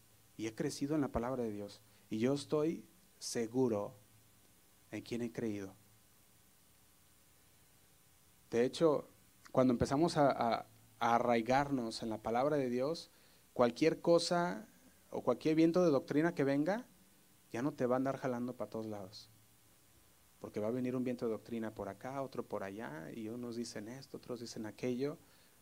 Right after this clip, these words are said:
pero como tú estás en la verdad, en la palabra de Dios, esa es la doctrina verdadera, la sana doctrina, la palabra de Dios.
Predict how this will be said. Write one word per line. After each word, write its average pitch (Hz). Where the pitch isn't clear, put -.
pero 104
como 104
tú 113
estás 120
en 120
la 107
verdad, 104
en 117
la 107
palabra 104
de 120
Dios, -
esa 120
es 135
la 131
doctrina 120
verdadera, 113
la 101
sana 123
doctrina, 120
la 110
palabra 110
de 110
Dios. -